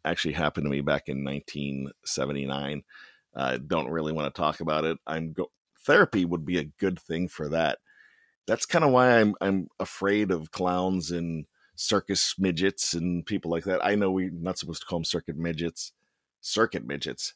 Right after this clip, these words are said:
Wasn't that a, wasn't that a store? Come to Circuit Midget and get all your needs for your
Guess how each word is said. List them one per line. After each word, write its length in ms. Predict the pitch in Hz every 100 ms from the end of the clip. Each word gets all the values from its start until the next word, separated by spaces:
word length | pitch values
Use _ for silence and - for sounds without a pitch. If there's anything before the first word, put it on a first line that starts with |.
| -
Wasn't 260 | 165 285 254
that 140 | 240
a, 120 | 127 - - - - - _ _
wasn't 260 | 151 220 262
that 60 |
a 20 |
store? 560 | 185 - - 98 117 147 _ _ _ _ - _ _
Come 220 | - 165 196
to 100 | 120
Circuit 480 | - 175 170 139
Midget 480 | 123 185 160 90 - -
and 180 | 120
get 140 | 123 135
all 420 | - 120 196 170
your 460 | 110 110 98 92 78
needs 560 | 95 170 147 113 113
for 280 | - 107 113
your 360 | 123 123 123